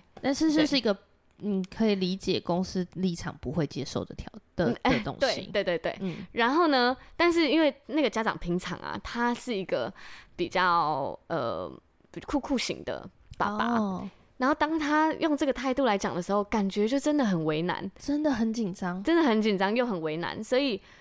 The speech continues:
Speaker 2: 我当下我需要在，就是因为那是我另一个同事接到电话，然后他来问我，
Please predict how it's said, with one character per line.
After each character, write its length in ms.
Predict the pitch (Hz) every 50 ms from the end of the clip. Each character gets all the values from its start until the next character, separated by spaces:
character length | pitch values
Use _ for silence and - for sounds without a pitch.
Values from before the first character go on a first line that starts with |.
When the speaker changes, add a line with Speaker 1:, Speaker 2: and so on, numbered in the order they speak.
| - - _ _
Speaker 2:
我 140 | - 214 220
当 220 | - 269 277 302
下 460 | 285 - 302 277 240 196 131 - - - _ _ _ _ _ _
我 300 | - 202 202 180 185 -
需 240 | 202 - - 240 269
要 180 | 269 262 254
在， 380 | 233 - 247 240 220 196 185 -
就 160 | - - 220
是 100 | 220 226
因 120 | - - 240
为 120 | 233 208 -
那 140 | - 226 226
是 140 | 214 - 214
我 200 | 180 151 101 85
另 240 | 127 226 220 202 190
一 20 |
个 100 | 175 170
同 180 | - 175 165 165
事 140 | - 190
接 140 | 170 - 170
到 140 | 160 160 143
电 160 | - 151 151
话， 200 | 165 170 156 - -
然 120 | - 160 160
后 80 | 160 160
他 240 | - - 190 190 185
来 140 | 185 165 - -
问 180 | 185 170 151
我， 220 | 139 80 58 -